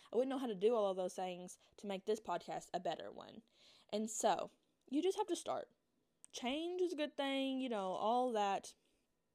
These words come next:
And you just have to focus on the step directly in front of you, okay? So,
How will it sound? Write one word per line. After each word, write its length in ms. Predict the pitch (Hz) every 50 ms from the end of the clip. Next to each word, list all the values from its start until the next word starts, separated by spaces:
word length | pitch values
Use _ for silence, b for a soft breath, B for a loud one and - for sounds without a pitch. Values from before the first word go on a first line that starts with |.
| _ _ _ _ _ _ _ _ _ _ _ -
And 520 | - 226 233 226 226 220 220 214 208 208 208 - b b b b b b b b b b b b b b b b b b b _ _ _ _ _ _ _ _ _ _ _ _ _ _
you 120 | - 254 254
just 140 | 311 311
have 140 | 349 370 359
to 140 | - 370 370 339 - _ _ _ _ _ _ _ _ _ -
focus 440 | - - - 277 269 262 277 269 -
on 260 | 254 247 240 226 214 - - 196
the 80 | 214
step 380 | 214 - - - 240 220 202 - - 196
directly 460 | 180 214 190 190 185 180 - 185 170 165
in 80 | 160
front 220 | 165 - 160 151 160
of 60 | - -
you, 180 | - - - - _ -
okay? 380 | 214 214 240 226 226 226 226 226 -
So, 340 | - 233 226 226 226 220